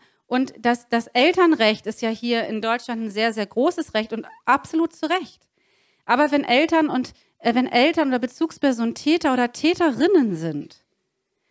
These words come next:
dann müssen wir die Kinder schützen. Ja? Und wenn die Eltern sich nicht verändern, es gibt Eltern, die verändern sich nicht, die bleiben gewaltvoll. Und dann können die Kinder sich auch nicht <laughs> verändern.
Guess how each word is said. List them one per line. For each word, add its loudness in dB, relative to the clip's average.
dann 4
müssen 2
wir 0
die -4
Kinder -4
schützen. -10
Ja? -8
Und 0
wenn 4
die -2
Eltern 2
sich -10
nicht -14
verändern, -2
es -10
gibt -4
Eltern, 2
die -4
verändern 0
sich -16
nicht, -10
die -8
bleiben 2
gewaltvoll. -8
Und -6
dann 0
können 2
die 0
Kinder 0
sich -8
auch 0
nicht -10
<laughs> -18
verändern. -6